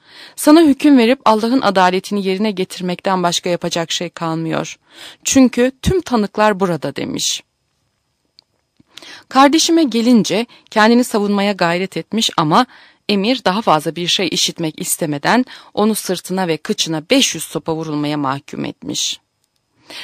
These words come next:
Sonra da tüm malları ve mülklerine el konulmuş. İyi ki bu kadar malı varmış. Yoksa bunlar olmasaymış,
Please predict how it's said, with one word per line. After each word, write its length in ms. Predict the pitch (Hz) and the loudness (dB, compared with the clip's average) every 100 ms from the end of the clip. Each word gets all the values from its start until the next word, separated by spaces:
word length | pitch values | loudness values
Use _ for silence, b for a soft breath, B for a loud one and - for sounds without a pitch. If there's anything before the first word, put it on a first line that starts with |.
| B | B
Sonra 320 | - 359 330 | 2 4 4
da 100 | 156 | 2
tüm 180 | - 285 | 4 4
malları 420 | 190 147 151 185 | 4 2 -2 -4
ve 260 | 147 214 - | -2 -2 -4
mülklerine 520 | 180 180 - 160 147 - | -6 -6 -4 -4 -4 -4
el 160 | 165 143 | -6 -6
konulmuş. 640 | - 147 143 - 170 - _ _ B B B | -8 -8 -8 -8 -8 -8 _ _ B B B
İyi 160 | 269 | 2
ki 180 | 359 320 | 2 -2
bu 60 | 269 | -4
kadar 280 | 247 226 | 2 2
malı 280 | 220 185 170 | 4 0 -4
varmış. 460 | 151 143 143 - - B B B | -4 -6 -4 -8 -8 B B B
Yoksa 300 | 302 330 240 | -4 -2 -4
bunlar 260 | 180 185 185 | -4 -6 -6
olmasaymış, 880 | 175 160 147 - 139 131 202 302 | -6 -4 -6 -8 -10 -4 2 2